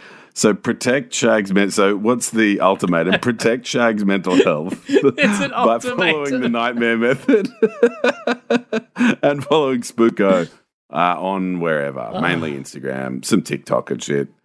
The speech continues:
Speaker 1: Shag, I so don't care whether people follow
Speaker 2: Yeah,
Speaker 1: us
Speaker 2: actually,
Speaker 1: on
Speaker 2: I really
Speaker 1: social
Speaker 2: don't either,
Speaker 1: media or
Speaker 2: actually.
Speaker 1: not.
Speaker 2: And in fact,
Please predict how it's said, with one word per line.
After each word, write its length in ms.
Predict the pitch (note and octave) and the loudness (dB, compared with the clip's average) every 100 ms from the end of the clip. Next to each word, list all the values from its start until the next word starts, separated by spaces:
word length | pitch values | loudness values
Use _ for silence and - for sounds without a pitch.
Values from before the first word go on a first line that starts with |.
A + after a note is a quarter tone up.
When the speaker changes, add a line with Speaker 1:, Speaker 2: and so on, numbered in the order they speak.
| _ _ - | _ _ -4
Speaker 1:
Shag, 180 | A2+ A2 | 0 2
I 140 | G#2+ G#2+ | 0 -2
so 240 | - G2 | 0 0
don't 220 | F2 F2+ - | 0 -2 -2
care 280 | G2+ G2 F#2 | -2 0 -2
whether 160 | G2+ | -4
people 340 | - - B3+ A#3+ | -6 -8 -6 -6
follow 340 | - F#4 C4 | -6 -4 0
Speaker 2:
Yeah, 180 | F3+ E3 | 2 2
Speaker 1:
us 60 | F3+ | 0
Speaker 2:
actually, 140 | G3+ | -4
Speaker 1:
on 60 | G#3 | -4
Speaker 2:
I 40 | C4 | -4
really 40 | |
Speaker 1:
social 220 | B3+ C4+ - C4+ | 2 2 2 -2
Speaker 2:
don't 40 | C4+ | 0
either, 140 | C4 | -2
Speaker 1:
media 160 | B3+ B3 | 0 0
or 20 | |
Speaker 2:
actually. 340 | A3+ D3+ A#3+ | -2 -2 -4
Speaker 1:
not. 160 | F3 - | -4 -2
Speaker 2:
And 120 | A3 | 0
in 80 | A#3 | 0
fact, 540 | D4+ C4 G#3 F3+ - | -2 -2 0 -2 -8